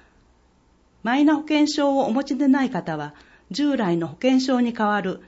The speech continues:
資格確認書を送付する予定です。現在の紙の保険証と同様、医療機関等の窓口で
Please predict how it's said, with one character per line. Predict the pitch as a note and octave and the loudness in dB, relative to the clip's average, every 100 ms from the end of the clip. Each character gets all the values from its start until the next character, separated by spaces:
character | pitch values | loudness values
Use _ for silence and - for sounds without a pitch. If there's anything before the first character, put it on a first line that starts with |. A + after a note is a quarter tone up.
| - | -16
資 | - | -6
格 | C#4+ C#4+ - | -6 -6 -12
確 | A#3 C4+ | -8 2
認 | C4 C4+ C4 | 4 4 2
書 | C4+ B3 E3+ - - | 2 -2 -2 -8 -6
を | G3+ G#3 | -4 -2
送 | A#3+ B3 | -2 -2
付 | C4 | -2
す | C4 B3 | -4 -2
る | |
予 | G#3+ G3+ | 0 -2
定 | G#3+ G3+ | -2 -2
で | F#3+ F#3+ | -2 -6
す。 | - - - - - - - - - - | -8 -18 -20 -20 -20 -20 -20 -20 -20 -4
現 | D4+ D4 | 2 4
在 | B3+ A3 | 4 2
の | F#3+ | 0
紙 | F3+ G3+ B3 | -2 0 2
の | C4+ | 2
保 | C4+ | -2
険 | C4 C4+ | -2 -2
証 | B3+ B3 A#3 | 0 -2 -2
と | G#3+ | -4
同 | G3+ F#3+ G3+ | -2 -2 -2
様、 | G3 F#3 F3+ - - - _ | -2 -4 -6 -14 -20 -20 _
医 | G#3+ | -6
療 | C4+ D4 | -2 -2
機 | C#4+ - | -4 -6
関 | B3+ G#3 | -4 -2
等 | F#3+ B3+ G#3+ | 0 0 0
の | D#3 D3 | -2 -2
窓 | F3 B3 | -2 0
口 | A#3 - D#3 | -2 -4 -8
で | D3+ | -10